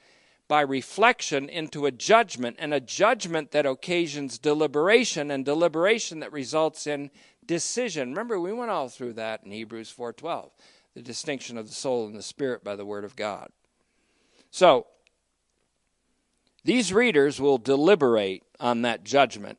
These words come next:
and they'll have to decide what to do and indeed what to be on the basis of that judgment. What are you gonna be now that you know that Jesus is a great archpriest over the household of God?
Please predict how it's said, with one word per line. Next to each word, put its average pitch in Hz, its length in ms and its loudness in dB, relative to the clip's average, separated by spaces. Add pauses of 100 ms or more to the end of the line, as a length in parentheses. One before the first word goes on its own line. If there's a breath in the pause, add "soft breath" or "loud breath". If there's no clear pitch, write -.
and 139 160 -2
they'll 180 100 2
have 202 220 2
to 170 100 -6
decide 196 500 2
what 196 180 0
to 175 100 -4
do 175 340 2
and 160 140 -2
indeed 151 480 0
what 180 180 2
to 165 100 -2
be 120 640 2
on 127 200 0
the 131 80 0
basis 156 480 0
of 143 80 -8
that 156 200 0
judgment. 139 380 -4
What 196 120 0
are 262 40 0
you 294 120 0
gonna 285 200 0
be 254 400 0
now 85 380 -10 (920 soft breath)
that 170 160 -8
you 165 100 -6
know 156 240 2
that 123 140 -8
Jesus 127 480 -6
is 120 120 -10
a 123 60 -10
great 151 260 0
archpriest 151 640 -2
over 135 180 -2
the 131 140 -4
household 156 540 -2
of 147 120 -6
God? 156 440 0